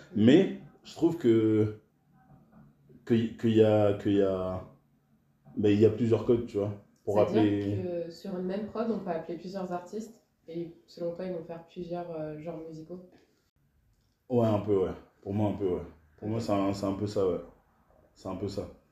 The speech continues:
Speaker 1: Parce que selon ce que, ce dont tu vas parler, ça peut, ça peut ne pas être pareil du tout. Il y a des gens, par exemple, qui vont, euh, tu sais, des chanteurs de, de variété,
Speaker 2: Mhm.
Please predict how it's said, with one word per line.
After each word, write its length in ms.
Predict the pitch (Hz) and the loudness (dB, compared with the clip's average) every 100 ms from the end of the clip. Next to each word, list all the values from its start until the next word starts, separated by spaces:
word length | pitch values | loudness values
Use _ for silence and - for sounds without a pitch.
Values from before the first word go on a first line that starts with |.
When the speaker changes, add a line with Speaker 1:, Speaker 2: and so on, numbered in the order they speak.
| _ _ | _ _
Speaker 1:
Parce 100 | - | -6
que 100 | 107 | 0
selon 280 | 127 123 | 4 4
ce 80 | 127 - | 4 -2
que, 40 | - | -6
ce 160 | - | -2
dont 180 | 113 110 | 0 0
tu 100 | 113 | 2
vas 140 | 107 | 4
parler, 320 | - 104 117 127 | 4 2 2 2
ça 180 | 120 | 0
peut, 460 | 92 104 104 101 101 101 - - - - - 71 - - - - - - | -2 0 0 0 -2 -4 -14 -20 -20 -20 -18 -18 -16 -18 -18 -20 -20 -16
ça 160 | - - | -4 0
peut 120 | 117 | 2
ne 100 | 110 | 4
pas 160 | 110 | 8
être 140 | 107 - | 6 6
pareil 240 | 110 110 | 2 2
du 140 | 107 107 | 0 0
tout. 160 | 127 | 0
Il 80 | 113 | 4
y 40 | 107 | 4
a 60 | |
des 140 | 101 107 | 4 2
gens, 140 | 123 | 2
par 140 | 110 98 | 0 -2
exemple, 280 | 104 120 | 0 -2
qui 120 | 117 98 | -4 -6
vont, 360 | 101 107 98 | -2 0 0
euh, 160 | 90 90 | 0 -2
tu 60 | |
sais, 80 | 90 | -4
des 100 | 101 | -4
chanteurs 380 | 98 101 101 104 | -2 -2 0 -2
de, 400 | 95 95 92 90 | 0 0 2 0
de 160 | 87 92 | 0 0
variété, 720 | 92 95 98 95 127 131 - | 0 0 0 0 -2 -4 -8
Speaker 2:
Mhm. 240 | 196 208 | -12 -10